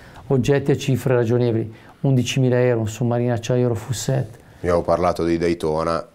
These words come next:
Speaker 2: facciamo vedere questo lingottino che ovviamente è super conosciuto, la referenza, ma è di incredibile bellezza e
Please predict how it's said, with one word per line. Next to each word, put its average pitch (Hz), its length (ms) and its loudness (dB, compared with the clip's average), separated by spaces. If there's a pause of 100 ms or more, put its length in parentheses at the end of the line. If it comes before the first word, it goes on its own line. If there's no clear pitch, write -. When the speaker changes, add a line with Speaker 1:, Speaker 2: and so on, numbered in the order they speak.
Speaker 2:
facciamo 80 420 -4
vedere 78 340 -2
questo - 500 -6
lingottino 78 920 -6 (380)
che - 300 -6 (680)
ovviamente 65 640 -8
è - 60 -18
super 69 480 -8
conosciuto, 69 840 -8
la 64 140 -10
referenza, 67 580 -8
ma 69 260 -8 (720)
è 69 280 -4 (300)
di 67 140 -12
incredibile 76 580 -6
bellezza 71 680 -6
e 64 360 -8